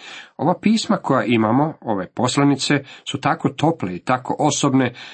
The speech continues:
da, koliko se nas tiče, stičemo dojam da su nam stigla preporučenom poštom. Gospodin nam govori osobno u svakome od ovih predivnih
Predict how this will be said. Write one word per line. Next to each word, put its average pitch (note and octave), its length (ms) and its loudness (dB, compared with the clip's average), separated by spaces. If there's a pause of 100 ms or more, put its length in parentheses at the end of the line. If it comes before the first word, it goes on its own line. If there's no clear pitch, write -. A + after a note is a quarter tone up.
(120)
da, A2 260 0
koliko F#3 420 0
se B2 340 0
nas D#3 360 0
tiče, A#2 320 0
stičemo C3 540 -2
dojam G#2 440 -4 (440)
da C3+ 120 0
su C3 180 0
nam A#2 140 2
stigla F#3 500 0 (500)
preporučenom A#2+ 960 0
poštom. - 400 -8 (420)
Gospodin D#3+ 560 2
nam B2+ 220 2
govori B2+ 460 2
osobno A2+ 580 0 (360)
u G#2+ 60 -8
svakome C3 580 0
od A2 180 -4
ovih G#2 420 -2 (100)
predivnih D#3 520 2